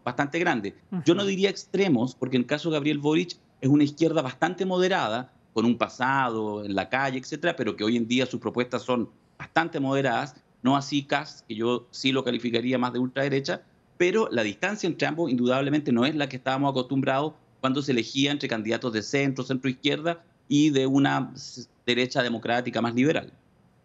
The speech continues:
Speaker 2: Gonzalo, su opinión sobre estos dos candidatos que son como los que están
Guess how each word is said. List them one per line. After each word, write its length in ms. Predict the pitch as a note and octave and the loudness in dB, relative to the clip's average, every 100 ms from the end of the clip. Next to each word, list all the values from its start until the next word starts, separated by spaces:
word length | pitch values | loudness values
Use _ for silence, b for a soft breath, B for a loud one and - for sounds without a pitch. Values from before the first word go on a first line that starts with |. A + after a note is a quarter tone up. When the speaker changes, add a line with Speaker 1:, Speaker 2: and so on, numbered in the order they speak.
| _ _ B B | _ _ B B
Speaker 2:
Gonzalo, 520 | E3 F3 D3+ F#3+ F#3 | 0 0 2 0 0
su 160 | - E3 | -2 0
opinión 680 | D#3 D#3 D#3+ - D3+ F#3 A3+ | 0 2 0 -2 -2 0 2
sobre 240 | G3+ E3+ | 2 2
estos 240 | D#3 G3 | 2 2
dos 300 | F3 G3+ F3+ | 6 4 4
candidatos 640 | G3 G3 E3 D3+ D3+ F#3+ F3 | 2 2 4 4 2 -2 -4
que 100 | E3 | -6
son 180 | D3 C#3+ | -4 -4
como 320 | E3 E3+ D#3 | -2 -2 0
los 220 | C3+ A#2 | -2 -4
que 80 | C3+ | -6
están 400 | - D#3 D3+ | 0 2 2